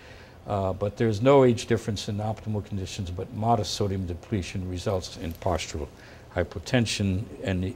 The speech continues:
elderly as opposed to the young. Meal consumption, another major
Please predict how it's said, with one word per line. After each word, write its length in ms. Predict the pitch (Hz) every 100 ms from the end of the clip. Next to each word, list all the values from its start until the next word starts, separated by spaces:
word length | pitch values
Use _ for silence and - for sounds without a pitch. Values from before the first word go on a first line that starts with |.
| -
elderly 480 | 110 107 107 98 95
as 180 | 92 -
opposed 480 | 87 - 87 85 -
to 120 | 95
the 100 | 90
young. 440 | 87 85 82 80 - - - - - - - -
Meal 260 | 127 139 135
consumption, 960 | 135 123 - 123 123 - 123 117 110 -
another 600 | 110 104 110 120 120 113 104
major 580 | 107 107 107 107 107